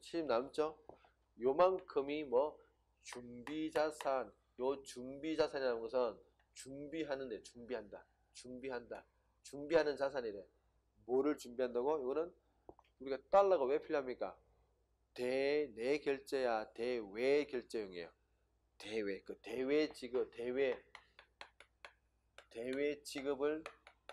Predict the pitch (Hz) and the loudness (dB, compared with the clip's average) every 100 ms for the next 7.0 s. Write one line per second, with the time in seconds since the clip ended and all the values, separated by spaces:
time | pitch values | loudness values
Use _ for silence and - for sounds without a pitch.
0 | - _ - - _ _ - _ - - | -20 _ -20 -20 _ _ -20 _ -20 -20
1 | _ - - 123 127 131 135 135 127 117 | _ -16 -12 -6 -2 -2 -2 -6 -4 -6
2 | 113 107 104 104 127 127 - _ _ - | -6 -8 -10 -2 -2 -2 -8 _ _ -10
3 | 131 135 135 202 196 151 139 117 117 131 | -6 -6 0 4 8 6 4 -2 -4 0
4 | 123 117 113 - - 139 127 110 107 101 | -2 0 -4 -4 -4 -2 -4 -4 -4 -6
5 | - _ _ _ _ _ - - 147 131 | -10 _ _ _ _ _ -6 -2 2 2
6 | 117 113 98 - 127 107 _ - 113 92 | 2 -4 -8 -10 -12 -14 _ -18 -16 -16